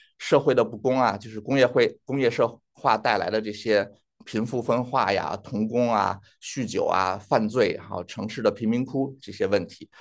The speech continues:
所以他们觉得就是说信仰不应该只是谈天堂里得救，就是也要更新这个地上的社会。那基督徒要是只谈灵魂而不关心工人遭遇的这些饥饿和不公的话，那福音就失去了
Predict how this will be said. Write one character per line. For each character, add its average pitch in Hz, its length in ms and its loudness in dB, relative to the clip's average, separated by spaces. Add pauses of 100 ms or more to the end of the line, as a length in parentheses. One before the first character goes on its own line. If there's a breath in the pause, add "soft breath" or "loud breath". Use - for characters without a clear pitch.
(300 loud breath)
所 127 120 -12
以 - 20 -18
他 147 120 0
们 151 100 0
觉 120 140 2
得 127 120 8
就 131 100 -4
是 120 60 -8
说 143 80 2
信 143 220 -6
仰 101 220 -4
不 139 80 -4
应 127 140 -2
该 127 180 4
只 110 200 -6
是 - 140 -10
谈 101 400 -4 (300 loud breath)
天 143 180 -2
堂 117 180 0
里 107 100 0
得 98 180 -2
救， 120 340 -2
就 - 140 -18
是 104 140 -8
也 90 80 -8
要 101 200 2
更 123 220 -4
新 120 260 -6
这 113 100 -6
个 - 120 0
地 120 160 -8
上 104 160 -6
的 90 80 -8
社 - 180 -2
会。 - 200 -4 (600 soft breath)
那 131 140 2 (160)
基 151 140 -6
督 165 100 4
徒 143 160 -2
要 143 160 8
是 113 320 -2 (220 loud breath)
只 107 120 -8
谈 123 220 2
灵 127 160 0
魂 123 180 2
而 123 220 4
不 117 80 -10
关 135 240 0
心 131 420 -8 (120)
工 139 180 2
人 110 260 2
遭 127 220 4
遇 131 100 0
的 107 120 4
这 104 100 -12
些 117 140 -2
饥 135 260 -2
饿 117 140 2
和 104 120 0
不 107 140 -6
公 143 220 0
的 120 60 2
话， 113 280 -6
那 92 140 0
福 - 260 -12
音 117 220 0
就 104 160 -2
失 110 200 -8
去 - 200 -2
了 90 240 -2